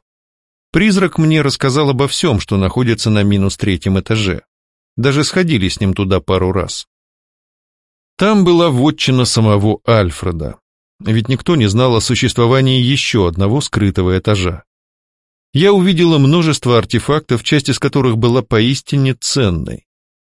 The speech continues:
Большие накопители магии, которые заряжались с помощью все той же магии, витающей вокруг.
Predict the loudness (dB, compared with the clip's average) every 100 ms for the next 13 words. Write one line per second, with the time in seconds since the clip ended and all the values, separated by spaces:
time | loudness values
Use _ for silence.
0 | _ -6 -2 0 0 0 0 0 -2 -2
1 | -2 0 2 2 2 2 0 0 -2 0
2 | 0 0 0 0 2 0 0 -2 -2 0
3 | -2 -2 -4 -2 0 0 0 0 0 0
4 | 0 -2 -2 0 0 -2 -2 -2 -2 -6
5 | -6 -14